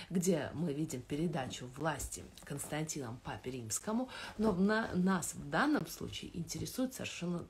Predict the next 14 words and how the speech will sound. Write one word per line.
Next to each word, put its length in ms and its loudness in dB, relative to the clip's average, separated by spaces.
другое. 540 -8
Нас 280 0
интересует 720 0
архитектура, 680 -4
когда 380 2
передавалась 720 -4
власть, 240 -4
когда 300 0
появилась 580 0
идея 240 0
этой 160 -4
власти 360 -4
и 140 -4
почему 520 0